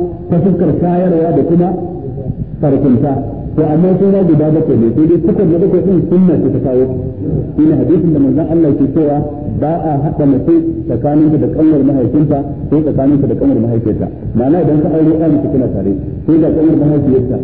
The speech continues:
ko yarta, bai halatta ka aure ta haɗa su ba.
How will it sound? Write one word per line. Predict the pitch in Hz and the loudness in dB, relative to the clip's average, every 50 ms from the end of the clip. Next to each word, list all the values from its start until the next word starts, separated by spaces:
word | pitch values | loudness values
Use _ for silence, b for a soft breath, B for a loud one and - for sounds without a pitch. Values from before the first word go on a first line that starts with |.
| - - - - | -8 -10 -10 -8
ko | - 139 139 | -2 0 2
yarta, | 139 143 139 147 143 135 - - - - - | 4 4 2 2 0 -2 -4 -6 -8 -8 -6
bai | 104 113 120 | -4 -4 -2
halatta | 113 135 151 147 143 | 0 0 0 0 -2
ka | 143 127 | -2 -2
aure | 123 127 131 147 143 | -2 0 0 0 0
ta | - - | 0 -2
haɗa | 113 110 120 120 | -2 -2 -4 -4
su | - - - | -6 -6 -8
ba. | - | -10